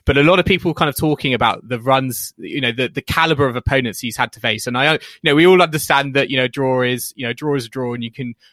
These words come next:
only beat what's in front of you. Um, but just to kind of put it into kind of context of, of who he has kind of had to face up for so far. I mean, at Roland Garros,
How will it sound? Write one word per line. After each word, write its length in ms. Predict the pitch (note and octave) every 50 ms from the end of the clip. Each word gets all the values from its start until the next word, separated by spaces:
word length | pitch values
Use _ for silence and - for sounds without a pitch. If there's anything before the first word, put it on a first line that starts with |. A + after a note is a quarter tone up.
| _ _ -
only 320 | E3+ E3 E3 D#3+ D3+ C3+
beat 260 | - D#3 C#3+ C3 -
what's 220 | B2 B2+ G2+ - C3
in 80 | A#2+
front 260 | - C3 B2 A#2+ -
of 100 | C3 A2
you. 280 | A2+ A2 G#2+ A2 A#2 A#2+ - _ _ _ _ -
Um, 360 | A#2+ B2 A#2+ A#2+ B2 B2 - - _ _ _ _ _ _ -
but 240 | D3+ C3+ - - -
just 160 | F#3 D#3+ -
to 80 | F#3
kind 180 | D#3+ - E3 D3
of 80 | C3 -
put 140 | - D#3+
it 80 | C#3 G2
into 200 | B2 B2+ - -
kind 160 | - - B2
of 80 | A2 -
context 560 | - - C#3 B2+ A#2+ - B2 G2+ - - -
of, 220 | B2+ A#2 A#2 - _
of 140 | C3 A2 -
who 160 | - D#3 C3
he 140 | A#2 B2 A#2
has 300 | G2+ C3+ B2+ A#2+ G#2+ -
kind 180 | - C3+ A#2
of 120 | A2+ - - _ _ _ _
had 160 | - C#3 A#2 -
to 80 | B2+
face 280 | - - B2 G#2+ - -
up 180 | B2+ F#2+ - _
for 260 | _ - A#2+ A2+ G#2+
so 240 | A2 - C3+ A#2 A2
far. 380 | - - B2+ A#2 A2 G#2+ A2+ A2+ - - - - _ _
I 60 | -
mean, 280 | C3+ C#3 C3 B2+ B2 - _ _ _ _ _ _ _ _ _ _ _ -
at 160 | D#3+ D#3 - -
Roland 400 | F3 D3 D#3 D3+ C#3+ C#3 C#3 C3
Garros, 600 | C#3+ C#3 C3+ B2 B2 A#2+ A2 - - - - -